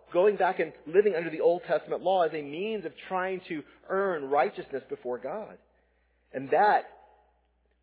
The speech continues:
looking for justification by works, was actually suffocating the work of the Spirit among them. In the first part of Galatians chapter five, in verses one to fifteen that we looked at last week, Paul exhorted the Galatians to walk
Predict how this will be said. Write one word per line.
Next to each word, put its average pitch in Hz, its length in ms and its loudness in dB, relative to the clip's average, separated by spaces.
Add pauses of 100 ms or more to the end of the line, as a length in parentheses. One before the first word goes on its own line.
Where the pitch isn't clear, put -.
(400)
looking 190 340 -2
for 151 100 -4
justification 165 800 -4
by 135 140 -2
works, 151 380 -6
was 143 200 -2
actually 151 400 -8
suffocating 156 520 -8
the 135 80 -6
work 147 220 -6
of 139 80 -16
the 139 140 -16
Spirit 113 340 -4 (680)
among 110 280 -8
them. 92 140 -18 (880)
In 147 80 -6
the 143 60 0
first 196 260 2 (100)
part 180 220 4
of 156 80 -4
Galatians 147 520 2
chapter 143 300 -2
five, 143 260 2
in 123 100 -6
verses 135 280 -4 (360)
one 151 160 4
to 151 60 0
fifteen 156 300 -4
that 143 80 -4
we 139 60 -6
looked 139 180 -2
at 113 140 -2
last 123 300 -4
week, 170 200 -8
Paul 160 240 2
exhorted 156 360 -6
the 165 60 -6
Galatians 131 520 -2 (420)
to 185 100 -4
walk 175 440 4